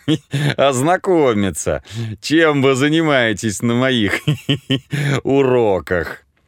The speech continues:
"Отдайте, пожалуйста, мое письмо!" — дрожа всем телом, крикнул Аркаша.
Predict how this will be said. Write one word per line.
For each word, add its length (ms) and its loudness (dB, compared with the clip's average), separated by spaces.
"Отдайте, 600 0
пожалуйста, 580 -2
мое 420 -2
письмо!" — 560 -6
дрожа 420 -2
всем 300 -2
телом, 420 0
крикнул 520 -4
Аркаша. 560 -6